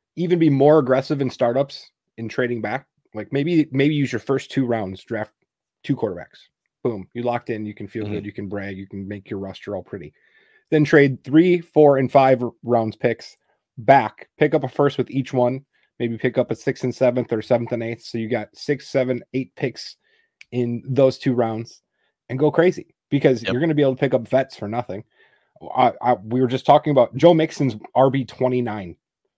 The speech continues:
Speaker 1: Like, that's a starter where you can, you can go and get players that are actually productive. Maybe Mixon,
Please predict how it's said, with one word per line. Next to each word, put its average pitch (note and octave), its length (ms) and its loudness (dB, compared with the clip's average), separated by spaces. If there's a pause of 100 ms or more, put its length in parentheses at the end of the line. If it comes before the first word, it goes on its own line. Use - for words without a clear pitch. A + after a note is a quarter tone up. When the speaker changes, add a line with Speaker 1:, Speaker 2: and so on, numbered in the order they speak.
(300)
Speaker 1:
Like, A#2+ 220 -4 (280)
that's B2+ 220 -2
a D#3 60 2
starter D3 420 6 (300)
where C#3+ 120 6
you E3+ 120 4
can, D3 280 2 (520)
you E3 100 -4
can F3 200 0
go F3+ 260 8
and F3 80 4
get E3 180 2
players D3+ 280 0
that C3 100 -2
are A#2+ 120 -8
actually B2+ 340 -8
productive. B2 500 -6
Maybe B2+ 260 -4
Mixon, G#2+ 460 -8